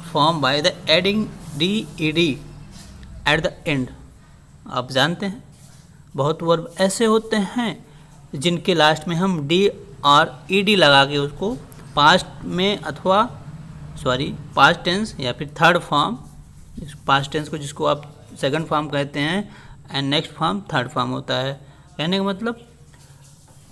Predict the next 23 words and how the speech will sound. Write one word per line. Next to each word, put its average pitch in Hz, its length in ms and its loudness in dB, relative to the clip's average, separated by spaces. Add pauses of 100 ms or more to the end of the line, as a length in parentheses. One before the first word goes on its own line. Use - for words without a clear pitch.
(140)
verb 196 400 6
को 180 120 4
अगर 180 520 2
डीएनईडी 202 1080 2
लगाकर 151 540 6 (680)
second - 480 0
and 170 280 -2
third 202 220 6
form 170 260 0
बनाया 151 320 4
जाए 156 140 6
तो 160 120 -4
उसको 165 200 -6
क्या 202 180 4
बोलते 220 280 2
हैं? 127 260 -4 (520)
मैंने 135 220 -2
आपको 135 200 -2
पढ़ाया 165 400 2
है 127 320 -4 (480)
regular 190 380 4
verb 117 360 -2 (560)
ना। 208 340 -4